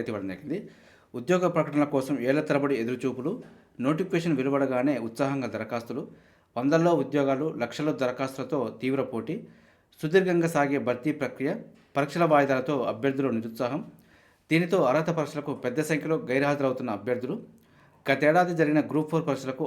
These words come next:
హాజరు ఎనభై పాయింట్ రెండు సున్నా శాతం. ఈ ఏడాది జరిగిన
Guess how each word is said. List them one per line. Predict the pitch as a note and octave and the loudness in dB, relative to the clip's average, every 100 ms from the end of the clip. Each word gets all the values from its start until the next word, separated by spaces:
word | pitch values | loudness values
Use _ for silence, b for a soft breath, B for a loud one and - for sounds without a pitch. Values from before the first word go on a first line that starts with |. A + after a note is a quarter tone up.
| G#2+ | 0
హాజరు | B2 C#3 D3+ A#2+ A#2 | 2 2 0 0 -4
ఎనభై | B2 D3 D3 | 0 2 4
పాయింట్ | C3+ C3 D3+ A#2 | 2 2 -2 -2
రెండు | B2 C3+ | -2 -2
సున్నా | C3+ A#2+ A2 | -2 -2 -4
శాతం. | G#2 - C#4 - _ _ _ C#3+ | -6 -6 -8 -12 _ _ _ 0
ఈ | C#3 | 4
ఏడాది | D3+ E3+ E3 D3 | 4 4 2 0
జరిగిన | C#3 | 0